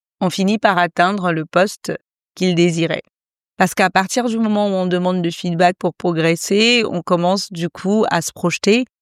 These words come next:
et on va travailler justement pour, euh, arriver à devenir, euh, eh bien, ce dont on a besoin pour obtenir le poste que l'on désire. Et vraiment, c'est assez crucial.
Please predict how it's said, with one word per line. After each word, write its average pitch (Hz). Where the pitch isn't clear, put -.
et 220
on 196
va 175
travailler 180
justement 185
pour, 214
euh, 170
arriver 175
à 165
devenir, 175
euh, 170
eh 180
bien, 208
ce -
dont 190
on 185
a 165
besoin 175
pour 185
obtenir 170
le 165
poste 196
que 190
l'on 170
désire. 165
Et 175
vraiment, 180
c'est 202
assez 190
crucial. 180